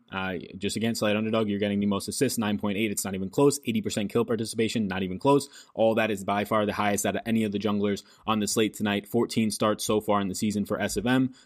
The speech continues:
Um, you've seen some really huge spiked ups, up, uh, spiked scores there. All the rest of the junglers on the slate look very similar to each other. You're probably not going to see any of them standing out between X X, between, um, Wei Yang, between Bei Shang. Y-, y-, none of these guys are going to be standing out all that much.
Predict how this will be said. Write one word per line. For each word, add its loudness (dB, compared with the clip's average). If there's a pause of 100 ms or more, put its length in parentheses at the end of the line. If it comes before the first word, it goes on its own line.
Um, 0
you've 0
seen 0
some 2
really 2
huge 2
spiked -2
ups, -4
up, -2
uh, 0
spiked 0
scores 2
there. 2 (340)
All 8
the 4
rest 4
of 0
the 4
junglers 4
on 0
the 2
slate 2
look 0
very 4
similar 2
to -8
each -4
other. -4
You're 0
probably 2
not 2
going 4
to 2
see 4
any 2
of -2
them -2
standing 0
out 0
between -2
X -2
X, 2 (240)
between, 0
um, 0
Wei 0
Yang, 2
between -2
Bei 0
Shang. 0
Y-, -2
y-, -10
none 4
of 2
these 4
guys 4
are -2
going 2
to -2
be -2
standing 0
out 0
all -2
that -4
much. 2